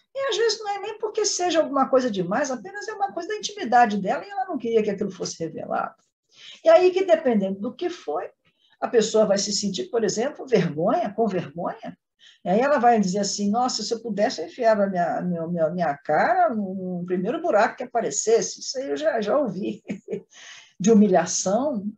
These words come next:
né? Me senti o último dos últimos, de raiva,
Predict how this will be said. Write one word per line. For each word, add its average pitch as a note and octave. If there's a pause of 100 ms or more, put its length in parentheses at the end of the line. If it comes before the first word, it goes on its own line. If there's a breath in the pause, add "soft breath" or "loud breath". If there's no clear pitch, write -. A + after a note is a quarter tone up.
(140)
né? A#3 (180)
Me C4+
senti C4+
o C#4
último E4
dos A3+
últimos, C4 (520 soft breath)
de C3+
raiva, D#3+